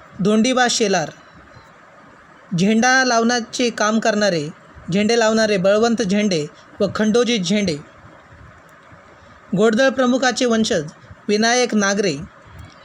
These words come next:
गडकऱ्यांचे वंशज शांताराम शिंदे, तोफखाना प्रमुखां-, प्रमुख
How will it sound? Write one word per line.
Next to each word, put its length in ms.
गडकऱ्यांचे 600
वंशज 440
शांताराम 580
शिंदे, 400
तोफखाना 460
प्रमुखां-, 580
प्रमुख 280